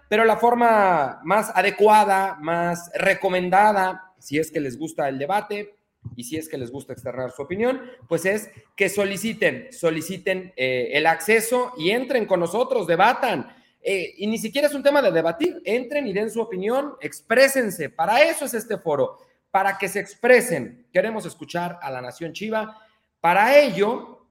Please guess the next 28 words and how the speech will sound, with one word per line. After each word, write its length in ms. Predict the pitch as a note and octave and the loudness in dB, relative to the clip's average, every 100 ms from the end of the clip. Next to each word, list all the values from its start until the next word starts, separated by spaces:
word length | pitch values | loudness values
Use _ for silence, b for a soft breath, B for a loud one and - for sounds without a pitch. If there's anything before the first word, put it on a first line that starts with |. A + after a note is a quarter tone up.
| - | -18
nos 140 | C3 | -14
tienen 200 | E3+ E3 | -10 -10
que 60 | E3+ | -10
escribir 460 | - D#3 E3+ F#3 | -10 -6 -2 -2
al 120 | C3 C3 | -2 -2
WhatsApp 420 | E3 E3 F3+ F3+ | -2 0 -2 -2
que 80 | C3 | -8
está 320 | - E3 E3+ | -6 -6 -6
en, 240 | C#3 C3+ | -8 -6
eh, 260 | C3 B2 A#2+ | -6 -6 -8
su 160 | A#2+ C3+ | -8 -4
pantalla, 640 | D#3 E3+ C4+ C4 C4 B3+ | -2 0 2 4 2 0
triple 300 | A#3+ - F#3 | -8 -4 -4
tres, 300 | - G#3 G#3 | -2 -6 -6
ocho 220 | G3 F#3+ | -6 -6
ochenta, 380 | D3+ - F#3 F3 | -6 -6 -8 -8
treinta 260 | F3 F3+ F3 | -8 -10 -10
y 60 | |
cuatro 360 | C#3 D#3 - F3 | -10 -10 -10 -10
cuarenta, 480 | D#3 G3 A#3+ A#3+ G#3+ | -6 -6 -6 -8 -8
triple 340 | A3+ A3+ F#3 | -10 -8 -8
tres, 320 | - F#3 G3 - | -6 -6 -8 -6
ocho 280 | F#3+ F#3 D3 | -6 -4 -6
ochenta, 520 | C3 F#3 F#3 F#3 F3 | -6 -8 -8 -8 -10
treinta 280 | F3+ G3 D#3+ | -10 -12 -12
y 60 | |
cuatro 440 | - E3 E3 E3 - | -10 -10 -10 -14 -12
cuarenta. 640 | B2+ G#2 C#3+ D#3+ D3 A#2+ | -10 -6 -4 -4 -6 -10